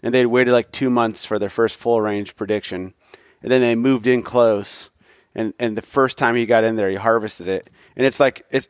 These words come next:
every hunter can relate to it, but it's like the progression of a hunter, right? It's like, first you understand the woods, and you,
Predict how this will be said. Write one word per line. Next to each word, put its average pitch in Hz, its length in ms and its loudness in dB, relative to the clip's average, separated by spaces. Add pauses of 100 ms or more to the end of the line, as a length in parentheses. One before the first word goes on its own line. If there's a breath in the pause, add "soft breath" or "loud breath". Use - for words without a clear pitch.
every 165 200 4
hunter 156 360 -2
can 131 160 -2
relate 117 280 2
to 113 100 -4
it, 98 80 -6
but 110 100 -4
it's 95 140 -10
like - 160 -2
the 110 60 -10
progression 117 520 -2
of 110 80 -2
a 101 80 -2
hunter, 98 340 -6
right? 98 280 -2 (280 soft breath)
It's - 200 -6
like, 107 280 0 (220)
first 151 260 2
you 139 100 4
understand 127 440 2
the 113 80 0
woods, 98 500 -4 (680 soft breath)
and 113 180 -4
you, 107 520 -2